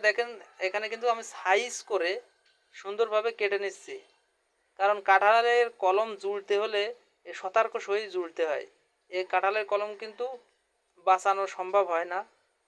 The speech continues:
এটা একটু কম বাঁচে। দর্শক, আপনারা দেখতে পাচ্ছেন আমি কিন্তু ধারালো ব্লেড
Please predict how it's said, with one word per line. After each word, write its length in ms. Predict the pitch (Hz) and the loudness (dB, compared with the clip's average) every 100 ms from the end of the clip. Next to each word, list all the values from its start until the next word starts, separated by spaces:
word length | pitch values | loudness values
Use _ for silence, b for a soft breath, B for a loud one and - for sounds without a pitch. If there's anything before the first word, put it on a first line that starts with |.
| _ 180 | _ -4
এটা 140 | 196 202 | 2 2
একটু 160 | 196 202 - | 0 -8 2
কম 180 | 190 190 175 | 4 4 4
বাঁচে। 280 | 151 - 143 _ _ _ _ _ _ _ _ _ 190 | 2 -2 -14 _ _ _ _ _ _ _ _ _ -6
দর্শক, 200 | 190 220 | -4 -4
আপনারা 180 | 208 220 214 | -4 -4 -4
দেখতে 160 | 202 214 | -6 -8
পাচ্ছেন 280 | 214 240 240 - _ _ _ _ _ _ 175 | -4 -4 -4 -8 _ _ _ _ _ _ -14
আমি 120 | 190 202 | -12 -12
কিন্তু 240 | 208 233 277 262 _ _ _ _ _ _ _ _ _ _ _ _ _ 160 | -10 -8 -10 -12 _ _ _ _ _ _ _ _ _ _ _ _ _ _
ধারালো 380 | 143 165 196 247 240 | -4 4 6 6 4
ব্লেড 240 | 226 226 | 4 0